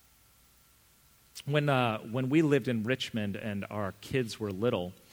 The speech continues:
we had a house that, uh, had a through street, and the through street was a, an occasional cut through for the high school kids on their way to school or on their way home. And if you've ever seen high school kids drive, sorry, any of you,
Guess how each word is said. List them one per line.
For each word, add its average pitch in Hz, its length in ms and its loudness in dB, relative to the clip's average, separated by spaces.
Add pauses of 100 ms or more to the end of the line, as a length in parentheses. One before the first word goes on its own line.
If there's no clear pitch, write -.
(260)
we 131 100 2
had 135 160 2
a 113 60 0
house 127 560 0
that, 110 240 0
uh, 104 180 0
had 123 200 -2
a 113 40 0
through 156 380 -2
street, 101 400 -6
and 120 120 -2
the 120 60 -2
through 190 320 0
street 123 420 0 (100)
was 113 480 0 (140)
a, 113 120 0 (420)
an 123 80 0
occasional 135 540 2
cut - 240 -2
through 117 220 -4
for 120 120 -6
the - 60 -4
high - 180 -2
school 107 360 -6
kids 90 420 -8 (260)
on 123 160 0
their 110 120 2
way 123 180 4
to 147 80 0
school 139 300 -2
or 120 180 -2
on 110 100 0
their 104 120 -2
way 101 180 0
home. 104 400 -4 (760)
And 135 160 2
if 131 80 -4
you've 127 100 -6
ever 143 140 4
seen 147 160 -2
high 135 180 0
school 127 220 -2
kids 117 240 -4
drive, 117 340 0
sorry, 98 380 -4
any 104 160 -6
of 98 140 -6
you, 110 160 -2